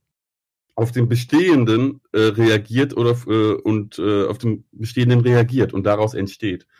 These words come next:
Also, äh, wenn immer etwas Politisches oder etwas Religiöses oder etwas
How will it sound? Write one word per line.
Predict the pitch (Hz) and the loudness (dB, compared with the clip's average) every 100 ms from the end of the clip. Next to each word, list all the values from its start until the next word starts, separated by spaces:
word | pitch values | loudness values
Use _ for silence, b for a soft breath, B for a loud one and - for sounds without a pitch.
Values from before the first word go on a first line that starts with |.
| _ _ _ | _ _ _
Also, | - 107 117 110 107 _ _ _ _ _ _ _ _ _ _ _ | -2 0 0 -2 -4 _ _ _ _ _ _ _ _ _ _ _
äh, | 135 135 | -2 2
wenn | 131 | 2
immer | 131 170 180 | 2 2 2
etwas | - 147 - | 0 -2 -4
Politisches | - 147 160 135 139 123 | -2 -2 -2 -4 -2 -2
oder | 113 120 | 0 0
etwas | 117 110 - | 0 -2 0
Religiöses | 107 101 127 135 127 123 | -2 -2 0 2 2 0
oder | 110 101 | 0 0
etwas | 110 - | -2 -6